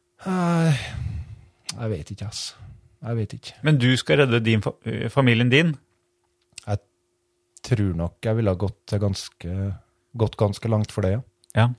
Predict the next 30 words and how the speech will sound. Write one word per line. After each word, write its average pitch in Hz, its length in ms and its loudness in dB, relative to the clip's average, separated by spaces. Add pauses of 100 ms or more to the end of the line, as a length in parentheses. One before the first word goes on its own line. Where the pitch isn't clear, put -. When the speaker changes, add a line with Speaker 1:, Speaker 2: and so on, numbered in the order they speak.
Speaker 2:
men 143 160 4
det, 139 320 6
det 131 100 6
var, 120 200 4
det 120 140 2
var 127 100 6
mer 120 180 6
det 135 80 4
der 117 320 6
med 113 260 4
at 117 160 0
du 110 440 4
skulle, 117 580 4 (420)
at 123 80 -2
det 123 80 6
var 131 80 8
ditt 120 240 2
ansvar. 127 400 6 (300)
Speaker 1:
Ja. 107 160 2 (600)
Speaker 2:
Det 139 40 6
er 123 60 4
ikke 175 120 6
et - 80 -16
felles 123 300 6
ansvar 117 400 4
innad 110 500 6
i 117 60 6
en 117 100 4
familie 107 480 6
å 107 540 2